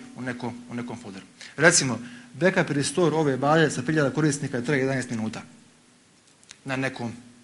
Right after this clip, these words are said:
serveru. Vidjet ćemo sada provođenje, znači, na drugoj situaciji, kako izgleda.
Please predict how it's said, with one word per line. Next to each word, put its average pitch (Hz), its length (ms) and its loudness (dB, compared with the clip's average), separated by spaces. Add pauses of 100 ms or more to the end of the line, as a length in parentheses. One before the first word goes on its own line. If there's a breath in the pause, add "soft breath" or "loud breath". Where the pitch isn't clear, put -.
(140)
serveru. 87 320 -12 (320 loud breath)
Vidjet 139 180 -2
ćemo 139 100 -6
sada 143 240 2
provođenje, 135 400 0 (100)
znači, 127 280 -2
na 123 100 0
drugoj 120 240 2
situaciji, 104 460 -4
kako 117 200 -8
izgleda. 98 240 -10